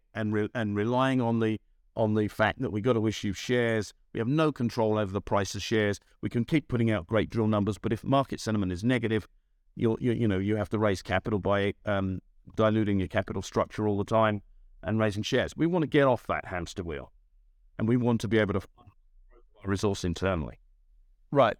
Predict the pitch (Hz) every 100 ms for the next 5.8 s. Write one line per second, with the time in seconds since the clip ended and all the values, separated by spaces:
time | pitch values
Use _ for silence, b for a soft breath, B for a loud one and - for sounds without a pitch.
0 | - - - - 135 139 131 120 120 127
1 | 120 - 107 - 117 - 131 135 131 127
2 | - 127 120 117 117 113 120 120 113 -
3 | 123 110 113 117 - 98 - 110 127 120
4 | 117 101 104 95 110 107 95 110 98 101
5 | 107 104 104 101 104 98 98 98